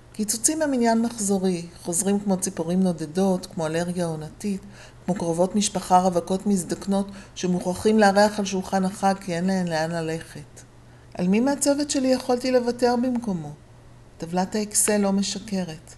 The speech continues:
גם דורין אמרה, "אין שאלה בכלל, בינינו זה לא שהוא היה כזה עילוי מקצועי."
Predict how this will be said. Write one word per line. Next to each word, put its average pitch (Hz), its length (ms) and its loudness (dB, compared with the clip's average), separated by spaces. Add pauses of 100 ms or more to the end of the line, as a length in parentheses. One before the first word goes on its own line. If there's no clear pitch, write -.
(500)
גם 180 140 4
דורין 214 360 2
אמרה, 160 400 0 (360)
"אין 285 160 -2
שאלה 403 320 4 (100)
בכלל, 175 440 -2
בינינו 220 440 -2
זה 339 100 0
לא 339 200 4
שהוא 466 180 2
היה 453 300 0
כזה 381 140 2
עילוי 320 300 2
מקצועי." 285 600 -4